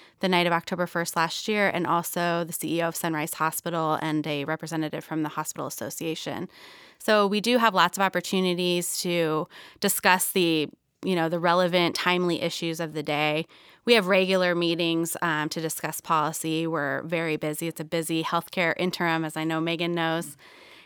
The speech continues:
And, um, so we're, we're all over the place. Um, in addition to our work at the state, we have a few component local societies. So Clark County Medical Society is one of those component societies.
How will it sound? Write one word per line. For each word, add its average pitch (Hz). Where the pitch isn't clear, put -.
And, 180
um, 170
so 180
we're, 196
we're 202
all 196
over 175
the 165
place. 160
Um, 165
in 190
addition 196
to 185
our 196
work 190
at 175
the 165
state, -
we 175
have 165
a 170
few 180
component 170
local 165
societies. 190
So 180
Clark 185
County 175
Medical 170
Society 170
is 165
one 160
of 147
those 156
component 156
societies. 151